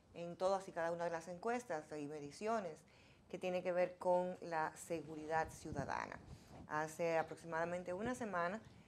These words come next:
el Ministerio de Interior y Policía, su ministro, eh, Jesús Vázquez,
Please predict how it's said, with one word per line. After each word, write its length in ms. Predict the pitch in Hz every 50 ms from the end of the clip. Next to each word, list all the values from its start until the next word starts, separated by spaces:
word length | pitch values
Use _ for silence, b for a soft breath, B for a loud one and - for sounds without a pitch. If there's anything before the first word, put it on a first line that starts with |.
| b b -
el 180 | - 202 208 208
Ministerio 520 | 220 220 208 208 - 190 185 190 190 190
de 460 | 180 175 170 170 170 170 165 165 - -
Interior 340 | - 180 180 - 165 160 165
y 40 | 175
Policía, 600 | - 190 185 180 185 - - 180 165 156 160 160 - - - - - - - - -
su 80 | 180
ministro, 720 | 175 170 170 175 175 180 170 - - 175 170 165 160 - -
eh, 180 | 156 151 147 147
Jesús 340 | - 156 156 - 175 165 165
Vázquez, 480 | 160 175 165 156 156 - - 165 160